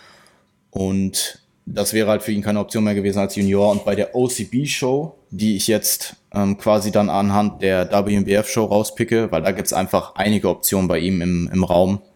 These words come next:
Ähm, da muss ich mich auch noch umhören, was da potenziell die beste ist, weil eine O-C-B-Show kann halt auch gut mal sein, dass da einfach niemand ist. Ähm, das will ich natürlich vermeiden. Also ich wähle quasi die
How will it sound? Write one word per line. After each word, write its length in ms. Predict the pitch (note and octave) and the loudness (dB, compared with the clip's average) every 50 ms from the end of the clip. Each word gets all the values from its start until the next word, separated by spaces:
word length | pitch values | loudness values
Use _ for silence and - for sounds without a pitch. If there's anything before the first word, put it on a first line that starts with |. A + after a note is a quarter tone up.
| _ _ - | _ _ -4
Ähm, 220 | - E2+ E2+ F2 E2+ | -2 0 0 2 0
da 100 | E2 E2+ | 2 0
muss 180 | F2+ F#2 - | 0 0 0
ich 60 | - - | -2 -2
mich 140 | F#2+ - | -2 0
auch 100 | D#2+ G2 | 0 0
noch 120 | G2 F2+ D2+ | 0 0 -2
umhören, 380 | E2 F#2+ F#2+ F2+ F#2 F2+ F2 | -4 -4 -2 -2 -2 -2 -2
was 180 | F2+ F2 - - | -4 -4 -2 -2
da 80 | F2 F2 | -4 -4
potenziell 420 | - F2+ - F2+ F2+ - F2+ F2 | -2 -2 -2 -2 0 0 0 0
die 80 | F2 F2 | 0 0
beste 320 | - E2+ F2 - - E2+ | -2 -2 -2 -2 -2 -2
ist, 160 | E2+ - - | -2 -2 0
weil 220 | E2 E2+ F2 F2 - - - - - - - | 0 0 0 0 -2 -8 -14 -20 -16 -6 -2
eine 80 | F#2 F#2+ | 0 0
O-C-B-Show 540 | G2+ G2+ - F2+ F#2+ G2+ G2 - G#2 G2 | 2 0 0 2 2 2 4 4 2 2
kann 200 | - - G2 G2 | 2 2 2 2
halt 120 | F#2+ F#2 - | 2 2 2
auch 120 | - - | 0 -2
gut 160 | - G#2 D#2 | -2 -4 -2
mal 160 | - F2+ F2+ F2 | 0 0 0 0
sein, 180 | F#2 F2+ F2+ | 0 0 0
dass 160 | F2+ E2+ - | 0 -2 -2
da 100 | - F2 | -2 -2
einfach 240 | E2 E2 - E2+ E2+ | -2 -2 -2 -4 0
niemand 300 | G2 F#2+ F#2 F#2 F2+ E2 | 0 2 2 2 2 2
ist. 240 | F#2 G2 - - - - - - - - - | 0 0 -2 -4 -8 -10 -14 -16 -16 -10 -6
Ähm, 320 | G#2+ F#2 F#2 E2+ F2 E2+ D#2+ - - - - - _ | -2 -2 0 0 0 -2 -4 -8 -14 -18 -18 -18 _
das 160 | - - - | -8 -4 0
will 100 | G#2 F#2 | 0 0
ich 100 | F#2 - | 2 0
natürlich 340 | G#2 F2+ - - F#2 F#2 - | 0 -2 0 0 0 0 0
vermeiden. 460 | - F2 E2+ F2 F2+ F2+ F#2 G2 G2+ - - _ _ _ _ _ _ _ _ _ _ _ _ _ _ _ _ _ _ _ _ - - - - - - - - - | 0 0 2 4 2 2 2 0 -2 -4 -10 _ _ _ _ _ _ _ _ _ _ _ _ _ _ _ _ _ _ _ _ -18 -16 -14 -12 -12 -12 -14 -10 -4
Also 320 | - F#2 F#2 G2+ G#2 G2+ - - | -2 0 2 4 2 2 2 0
ich 200 | A2+ - - - | -2 -4 0 2
wähle 220 | A2+ A2 A#2 A#2 | 4 4 4 2
quasi 380 | A#2 - A2+ A2 A2 G2 G2+ F2+ | 2 4 4 4 4 4 2 0
die 280 | F2 G2+ F#2+ - - | 0 0 0 0 -2